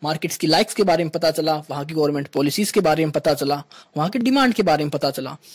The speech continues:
मतलब इसमें देखते हैं कि हमने उस research से क्या extract करा है। इसमें सिर्फ उसकी एक summary होती है, एक conclusion होता है कि extract करने के बाद, रिसर्च को कंप्लीट करने के बाद आपको क्या benefit हुआ। फिर बात आती है कि main body।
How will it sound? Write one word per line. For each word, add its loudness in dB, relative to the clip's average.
मतलब -4
इसमें -4
देखते -2
हैं -6
कि 0
हमने 0
उस -6
research 0
से 2
क्या -4
extract 0
करा 0
है। 0
इसमें -6
सिर्फ -4
उसकी -2
एक -4
summary 2
होती 0
है, 0
एक -2
conclusion 0
होता -2
है -2
कि -20
extract -2
करने 2
के 0
बाद, 0
रिसर्च -4
को -2
कंप्लीट -2
करने 0
के 0
बाद 0
आपको -8
क्या -4
benefit -4
हुआ। -14
फिर -6
बात -2
आती -4
है -2
कि -6
main 0
body। -4